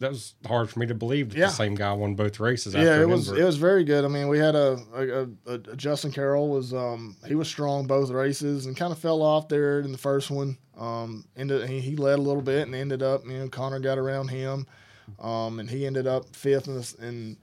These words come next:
Speaker 2: then the second race, he, um, he jumped out to the lead and led about the first thirty laps, and he had a, he had a right rear flat, so he ended up pulling in. But,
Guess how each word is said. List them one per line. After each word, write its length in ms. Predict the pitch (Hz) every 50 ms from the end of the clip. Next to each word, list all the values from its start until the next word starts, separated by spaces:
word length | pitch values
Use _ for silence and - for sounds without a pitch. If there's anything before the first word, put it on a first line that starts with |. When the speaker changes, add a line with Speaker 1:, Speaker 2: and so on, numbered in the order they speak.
| - - - - - - -
Speaker 2:
then 160 | 120 123 127
the 100 | 127 120
second 300 | - 139 139 139 156 120
race, 320 | 123 131 139 147 143 135
he, 260 | 127 127 131 127 127
um, 360 | 127 123 120 120 117 113 107 -
he 100 | 104 120
jumped 260 | 135 139 143 139 139 143
out 180 | 143 127 -
to 60 | 139
the 60 | 139 131
lead 280 | 120 127 143 156 175
and 100 | 151 127
led 280 | 123 127 139 165 180 156 135 - _ _ _ -
about 180 | - 160 175
the 60 | - 131
first 300 | - - 143 143 135 -
thirty 240 | - 143 135 135 131
laps, 360 | 131 139 156 160 156 156 -
and 120 | 127 127
he 140 | 135 143 147
had 180 | 143 135 131 127
a, 180 | 123 120 113 113 104 _ _ _ 117
he 80 | 127 135
had 140 | 143 143 135
a 40 | 120
right 240 | 120 131 135 120 110
rear 160 | 131 131 127
flat, 440 | 123 - 120 117 120 123 135 127 -
so 160 | - 123 120
he 160 | 117 127 143
ended 220 | 147 139 135 131 131
up 160 | 123 - -
pulling 320 | - 135 135 135 131 127
in. 340 | 123 123 127 131 135 139 135
But, 140 | 117 110